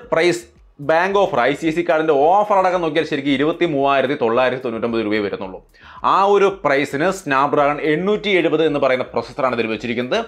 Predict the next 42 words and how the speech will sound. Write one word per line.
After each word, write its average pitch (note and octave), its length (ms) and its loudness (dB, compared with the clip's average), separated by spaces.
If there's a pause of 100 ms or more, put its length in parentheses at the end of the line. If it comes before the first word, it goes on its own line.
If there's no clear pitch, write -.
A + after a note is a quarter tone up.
(200)
ആ - 100 2
പ്രൈസിന് C3+ 340 -2 (360)
ആ F#3 120 4
പ്രോസസ്സർ C3+ 400 -4
തീർച്ചയായിട്ടും C3+ 460 0
ഡീസന്റ് G#2+ 320 -4
ആണ്. F2+ 100 -8 (380)
അതിൻ്റെ G#3+ 260 2
ഒപ്പം G#3+ 200 -2
തന്നെ G3+ 140 2 (100)
എൽ E3+ 120 -2
പി G3+ 80 -4
ഡി E3+ 100 -6
ഡി F3+ 120 2
ആർ E3 60 0 (100)
ഫൈവ് D#3+ 280 2
റാമും D#3 320 0
യു D3 120 0
എഫ് D#3 100 0
എസ് - 140 -16
ത്രീ D#3+ 120 2 (120)
പോയിന്റ് D#3+ 180 0
വൺ C#3+ 140 -2
സ്റ്റോറേജും A#2+ 440 0
കൊടുത്തിട്ടുണ്ട്. G#2 400 -6 (360)
So B2+ 180 2
അതും D3+ 220 -2 (300)
ബെസ്റ്റ് A2+ 360 0
ആണ് A#2 100 -2 (180)
ആ A#2 40 2 (140)
പ്രൈസിന്. G#2+ 440 -6 (300)
ബ്ലോട്ട് G#3+ 320 2
വയേഴ്സിൻ്റെ G3 460 2
ശല്യങ്ങൾ E3 380 2
ഒന്നും F3+ 220 0
തന്നെ D#3+ 240 0
ഇല്ലാത്ത C3 360 0 (240)
നല്ല D#3+ 220 2
ഒന്നാം D#3 240 2
തരം C#3+ 160 2 (160)
എം C3+ 100 -4 (100)
ഐ D3 60 4